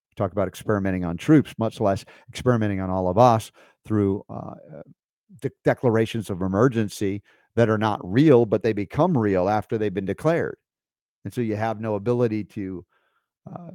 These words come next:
let's say, deny injections that you don't want, unless you're willing to stand up or sit down,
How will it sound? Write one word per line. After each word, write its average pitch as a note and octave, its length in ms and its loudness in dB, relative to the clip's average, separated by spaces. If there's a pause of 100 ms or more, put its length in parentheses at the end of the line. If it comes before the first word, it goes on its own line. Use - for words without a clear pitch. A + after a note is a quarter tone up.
let's G#2+ 180 -6
say, A2+ 160 0
deny G#2+ 580 -2
injections G2+ 800 -4
that F#2 100 -4
you G2 120 -2
don't F2+ 180 0
want, A2+ 340 -4 (960)
unless G#2+ 300 0
you're A2+ 100 2
willing G#2 260 0
to F#2 80 -6
stand F#2+ 400 -4
up D#3+ 220 6
or D#3 260 2
sit - 320 -6
down, E3+ 320 -2